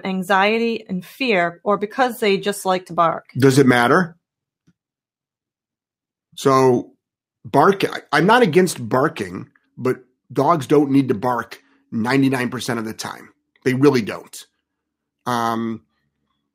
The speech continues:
Speaker 2: so it does, does it really matter why the dog is barking?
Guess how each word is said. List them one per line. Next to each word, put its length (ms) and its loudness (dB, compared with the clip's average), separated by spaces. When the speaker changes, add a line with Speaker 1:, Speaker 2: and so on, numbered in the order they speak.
Speaker 2:
so 640 0
it 140 -6
does, 160 4
does 160 4
it 80 6
really 240 8
matter 400 4
why 300 0
the 120 -2
dog 360 -2
is 100 -6
barking? 520 -10